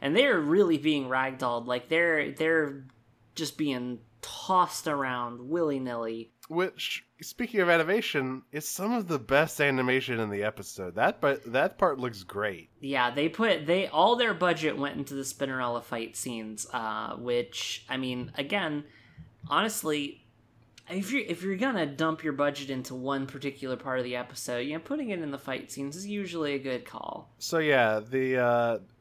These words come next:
Speaker 2: as they are, uh, escaping, uh, Spinnerella using some of Glimmer's teleportation magic, Catra has a line where, uh, you know, she kinda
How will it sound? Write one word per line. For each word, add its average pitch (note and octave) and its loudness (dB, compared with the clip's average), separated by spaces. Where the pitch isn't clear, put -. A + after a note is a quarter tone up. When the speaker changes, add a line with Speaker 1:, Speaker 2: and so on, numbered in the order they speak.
Speaker 2:
as F3 0
they D3 2
are, A#2 4
uh, G#2+ 0
escaping, G2 -6
uh, F2+ -6
Spinnerella F#2+ -4
using F#2+ -10
some G2+ -10
of F#2 -10
Glimmer's G2+ -8
teleportation G#2 -6
magic, G#2 -4
Catra D#3 2
has B2 -2
a A#2 -6
line G#2 0
where, G2+ -2
uh, F#2+ -6
you G#2+ -2
know, F#2+ -4
she G#2+ -8
kinda G#2 -4